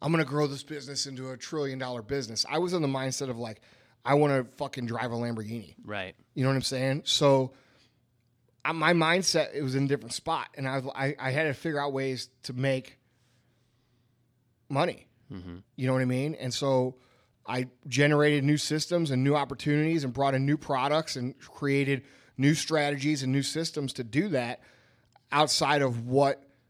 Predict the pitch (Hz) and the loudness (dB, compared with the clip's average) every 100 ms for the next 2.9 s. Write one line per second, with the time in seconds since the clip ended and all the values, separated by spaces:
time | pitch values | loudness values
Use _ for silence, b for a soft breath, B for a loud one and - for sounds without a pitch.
0 | _ - 123 131 131 131 - 117 160 156 | _ -2 0 4 4 2 -2 -4 -2 0
1 | 123 113 123 - 117 - 131 123 120 127 | -2 -6 -10 -8 -6 -6 -6 -6 -6 -6
2 | 110 120 113 - - 127 120 117 | -6 -6 -8 -10 -8 -6 -4 -4